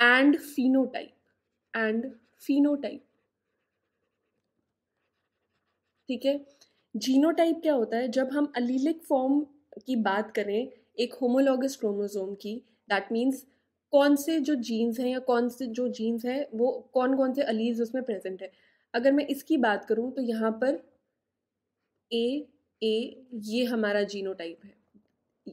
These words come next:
एक अलील हमारा ये है and for example यहाँ पर ये वाला अलील है,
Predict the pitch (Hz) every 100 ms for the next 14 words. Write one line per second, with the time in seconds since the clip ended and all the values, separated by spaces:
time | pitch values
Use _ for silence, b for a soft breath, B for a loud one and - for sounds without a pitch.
0 | - 220 226 233 240 247 247 247 254 226
1 | 233 302 262 277 277 262 254 220 202 214
2 | 240 214 214 233 208 220 226 220 180 180
3 | 202 190 180 190